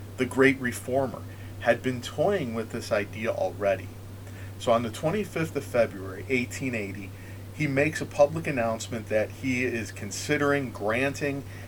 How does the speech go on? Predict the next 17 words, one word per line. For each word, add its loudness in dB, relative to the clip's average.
a 0
constitution. -4
And 0
to -6
show 6
his 2
goodwill, 2
he -2
releases -2
a -4
number 0
of -4
political -6
prisoners -2
from -8
jail, 0
and -2